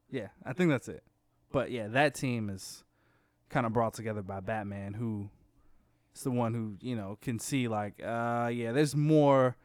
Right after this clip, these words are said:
He real-, he realizes that there's more to, to all of this than, more than we know. We, we can't write anything off, so he, he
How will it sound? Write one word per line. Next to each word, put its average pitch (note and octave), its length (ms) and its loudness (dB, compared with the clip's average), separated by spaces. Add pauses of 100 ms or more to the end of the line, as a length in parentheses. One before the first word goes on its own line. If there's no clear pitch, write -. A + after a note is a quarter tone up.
(220)
He C#4 140 6
real-, D#3 440 10
he F#3 140 4
realizes A#2+ 460 8
that G#2+ 100 -4
there's A2+ 200 0
more A2 360 2
to, G2+ 320 -6 (300)
to A2 180 -4
all G#2+ 240 0
of G2+ 120 -8
this G#2 280 -8
than, G2+ 300 -8 (1300)
more A3 260 12
than G#3+ 140 8
we F#3+ 140 8
know. A2+ 400 6 (300)
We, A2+ 340 -8
we C3 100 -10
can't E3 280 2
write C3+ 200 6
anything A#2 440 -2
off, F#2 260 -8
so G#2 240 -6
he, G#2 300 -8
he G#2 220 -10